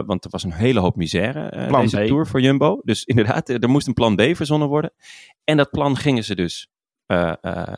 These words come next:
Speaker 1: nou ja, alle ploegleiders die deden hun zegje. Maar ze hebben volgens mij ook met de renners gesproken om, om, om ze op, op één lijn te krijgen. En ik vond het heel vet om te zien dat het plan daarna ook gewoon daadwerkelijk lukte. Dus, eh, het,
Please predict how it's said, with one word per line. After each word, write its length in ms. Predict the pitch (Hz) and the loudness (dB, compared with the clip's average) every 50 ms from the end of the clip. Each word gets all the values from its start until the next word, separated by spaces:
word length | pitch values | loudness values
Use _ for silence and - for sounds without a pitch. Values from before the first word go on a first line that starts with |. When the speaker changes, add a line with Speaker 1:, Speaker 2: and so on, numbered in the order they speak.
| - - - | -16 -16 -10
Speaker 1:
nou 180 | - 131 131 95 | -6 -4 -4 -4
ja, 60 | 76 | -4
alle 200 | - - - 180 | -2 -2 -2 -2
ploegleiders 560 | - - 127 117 - 104 92 85 - 95 - | 2 0 0 2 2 0 0 0 -2 -4 -6
die 140 | - 101 90 | -6 -4 0
deden 280 | - 101 95 92 92 | 2 2 4 4 4
hun 80 | 87 87 | 4 2
zegje. 320 | - 101 110 131 - - | 2 2 0 0 0 -4
Maar 120 | 214 175 117 | -2 -2 -2
ze 100 | - 98 87 | -2 -4 -4
hebben 120 | 67 - - - - - _ | -4 -6 -6 -12 -20 -20 _
volgens 240 | - - 95 - - | -8 -6 -4 0 0
mij 120 | 95 87 | 0 2
ook 160 | - - - - | 2 0 2 2
met 120 | 117 95 | 0 0
de 80 | - 90 | 2 2
renners 280 | 90 90 117 143 - | 0 2 0 -2 -2
gesproken 560 | - 151 - - - 139 143 147 - - 277 - _ | -4 -4 -4 -2 -2 -2 -2 -2 -4 -6 -10 -10 _
om, 180 | - - 98 92 | -4 -4 -2 -2
om, 260 | - 95 87 85 - - | 0 -2 -2 -2 -4 -4
om 200 | - 95 90 87 | -4 -4 -4 -4
ze 180 | 90 - - - | -6 -8 -8 -8
op, 260 | - - - - - | -4 -6 -6 -4 -4
op 200 | - 101 - - - _ _ _ _ _ _ _ _ | -4 -4 -4 -4 -6 _ _ _ _ _ _ _ _
één 200 | - 113 101 95 | 0 0 2 2
lijn 220 | 87 87 95 135 160 | 2 2 0 0 -2
te 80 | 147 | -4
krijgen. 460 | - - 151 147 156 156 - 202 240 _ _ - - - - - - - - - - _ _ | -4 -4 -4 -4 -4 -6 -8 -12 -14 _ _ -20 -20 -20 -20 -20 -20 -20 -20 -20 -20 _ _
En 400 | - - 185 180 156 131 113 - _ _ _ _ _ _ | -2 2 4 4 6 4 4 2 _ _ _ _ _ _
ik 160 | - 185 - | -10 -8 -4
vond 140 | - 185 151 | 0 0 2
het 80 | 143 185 | 4 2
heel 80 | 180 | 2
vet 220 | - - 135 110 - | 2 0 0 0 0
om 60 | 101 | -2
te 80 | - 101 | -4 -2
zien 260 | - 113 101 98 95 | 0 0 0 0 0
dat 200 | - - 135 - | 0 -2 -2 -4
het 120 | - - | -6 -4
plan 220 | - 165 156 160 127 | 2 2 4 4 4
daarna 240 | 131 120 127 127 | 4 2 2 2
ook 160 | 123 120 110 - | 0 0 -2 0
gewoon 260 | - 117 110 104 101 | 0 0 0 2 2
daadwerkelijk 500 | 104 104 98 120 120 117 104 92 92 - | 2 2 2 4 2 2 2 0 -2 -2
lukte. 460 | 160 220 220 - 101 90 85 - 160 185 | -2 -2 -2 -2 -4 -4 -4 -6 -10 -6
Dus, 320 | - 131 131 127 - - | -2 -2 -2 -2 -6 -10
eh, 300 | - - 127 127 123 123 120 | -6 -2 -2 0 0 -2 -2
het, 380 | - - 120 117 - - - | -2 -4 -4 -4 -6 -12 -20